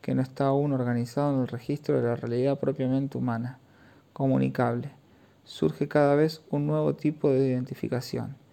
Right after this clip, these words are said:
Esto es lo que no puede soportarse, y la ansiedad surge al mismo tiempo. La ansiedad no es una especie de energía que el sujeto debería repartir para constituir los objetos.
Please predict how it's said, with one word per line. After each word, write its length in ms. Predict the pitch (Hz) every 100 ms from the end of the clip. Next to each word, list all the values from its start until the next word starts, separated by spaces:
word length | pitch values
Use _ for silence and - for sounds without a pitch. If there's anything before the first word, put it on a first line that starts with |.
| - - _ _ _
Esto 300 | 151 151 -
es 100 | 143
lo 180 | 127 120
que 140 | 120
no 400 | 123 135 147 - - _
puede 320 | 139 135 135
soportarse, 880 | 139 - 139 120 - 123 113 - - -
y 80 | 131
la 120 | 127
ansiedad 380 | 131 131 135 143
surge 320 | 135 139 131
al 80 | 127
mismo 240 | 135 120
tiempo. 400 | 120 113 - - - _ _ _ _ - - _ -
La 80 |
ansiedad 320 | 139 143 156 170
no 60 |
es 140 | 165 147
una 120 | 135
especie 540 | 131 - 156 156 143
de 60 | 135
energía 760 | 123 123 - 160 156 160 156
que 100 | -
el 80 | -
sujeto 680 | - 160 - 156 151 165 160 - - - - _
debería 480 | 131 127 127 139 135
repartir 500 | 127 117 - 143 160
para 240 | - 120
constituir 420 | 127 139 - 139
los 160 | 143 -
objetos. 640 | - - - - - -